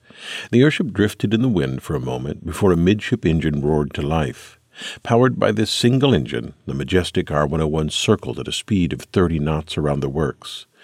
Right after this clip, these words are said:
From the nose cone, Atherstone watched R one oh one shadow flicker on the ground, then swell to full size as the departing ship passed over a cloud.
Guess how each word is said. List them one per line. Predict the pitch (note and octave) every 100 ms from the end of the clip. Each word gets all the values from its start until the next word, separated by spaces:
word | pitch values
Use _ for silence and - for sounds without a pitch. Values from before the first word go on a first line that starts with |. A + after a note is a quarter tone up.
| - - -
From | C#3
the | C3+
nose | C3+ E3
cone, | - F2+ F2 A2+
Atherstone | D2+ E2 F#2 - G2+ C2+
watched | B1+ - -
R | C2 D2+
one | D#2
oh | E2+
one | D#2+ F2
shadow | - C#2 C2 B1+
flicker | - - F#2+ F#2
on | D#2+
the | D#2
ground, | - D#2+ D#2+ C#2 A1 -
then | - A#1
swell | - - F2+ D2
to | B1+
full | - G2 E2
size | - F2 E2 C#2+ A#1 -
as | B1
the | C#2
departing | C#2 - F2+ D#2
ship | D2 D#2 -
passed | - D#2+ -
over | E2 C2 B1
a |
cloud. | - E2 D#2+ C#2 B1